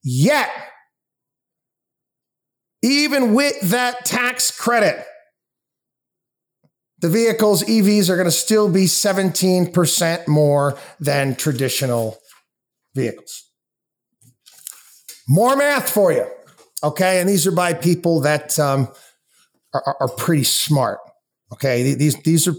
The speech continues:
these are people that, you know, they're, you know the type, okay? You always looked at them in awe, the ones that majored in math and physics.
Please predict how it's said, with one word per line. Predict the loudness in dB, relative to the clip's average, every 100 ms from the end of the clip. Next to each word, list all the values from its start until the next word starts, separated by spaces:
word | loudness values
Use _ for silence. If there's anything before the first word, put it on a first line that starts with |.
| -2
these | 0 2 0
are | 0
people | 0 0 0 0
that, | 2 2 2
you | 0 2
know, |
they're, | 2 2
you | 2 4
know | 4 2
the | 0
type, | 0 0 -2
okay? | -2 -2 -4 0 0 0 -2 -12 -10 0
You | 2
always | 4 4
looked | 2 0 0
at |
them | 0 2
in | 2
awe, | 2 0 -4 -4
the |
ones | 0 2 2 2
that | 2 0
majored | 0 2 2 2 2 2 -2 0
in | 2 4 4 2 -4 _ _ _ _
math | -10 -4 -2 -2 -2 -4 -6 -8 -16 _ _ _ _ _ _ _ _ _ _ _ -4
and | -2 -2
physics. | 0 2 2 -2 -4 -4 -4 -8